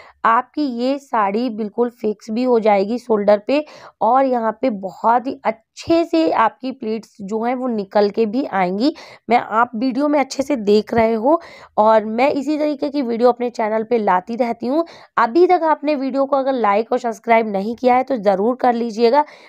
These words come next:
मेरी वीडियो को लाइक कीजिएगा और चैनल को सब्सक्राइब करके रखिएगा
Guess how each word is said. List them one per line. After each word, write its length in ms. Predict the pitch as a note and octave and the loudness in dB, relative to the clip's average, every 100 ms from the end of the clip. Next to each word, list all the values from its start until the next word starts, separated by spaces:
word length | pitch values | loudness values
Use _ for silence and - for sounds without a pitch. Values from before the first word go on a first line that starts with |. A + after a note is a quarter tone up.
| - | -6
मेरी 180 | A#3 B3+ | -4 -2
वीडियो 240 | C4 C#4 | -2 -2
को 100 | C#4 | 0
लाइक 380 | C#4 G#3+ G#3 G#3+ | 0 2 2 -2
कीजिएगा 460 | B3+ A#3 B3+ C4+ C4+ | -6 -4 0 2 2
और 80 | |
चैनल 300 | A3+ A3+ A3 | 0 -4 -4
को 100 | A3 | -4
सब्सक्राइब 420 | A#3 A3+ - A#3 A#3+ | -4 -4 0 0 0
करके 260 | A#3+ A#3+ | -4 -2
रखिएगा 440 | G#3+ G3+ A3 A3 | -4 -2 0 2